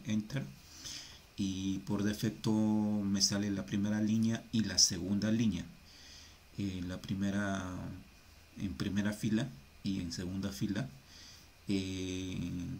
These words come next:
que es, eh, bueno, acá una pequeña descripción que dice, este, traducción al, al inglés, es, "S C R C Pi,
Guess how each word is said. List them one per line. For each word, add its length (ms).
que 300
es, 400
eh, 180
bueno, 280
acá 260
una 240
pequeña 340
descripción 640
que 140
dice, 1120
este, 1120
traducción 560
al, 340
al 140
inglés, 560
es, 260
"S 840
C 640
R 320
C 220
Pi, 340